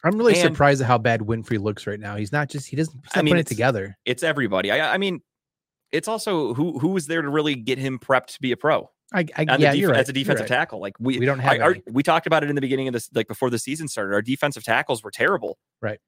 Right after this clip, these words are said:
Speaker 2: And they didn't do much to address that. Our linebackers aren't that great, especially now without Anthony Walker. But I think the Browns are kinda similar to the Guardians, where they have this young team,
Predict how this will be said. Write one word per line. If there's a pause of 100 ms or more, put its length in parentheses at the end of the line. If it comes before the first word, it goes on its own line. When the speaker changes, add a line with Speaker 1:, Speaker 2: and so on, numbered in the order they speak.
(160)
Speaker 2:
And
they
didn't
do
much
to
address
that.
Our
linebackers
aren't
that
great,
especially
now
without
Anthony
Walker. (380)
But
I
think
the
Browns
are
kinda
similar
to
the
Guardians,
where (680)
they
have
this
young
team,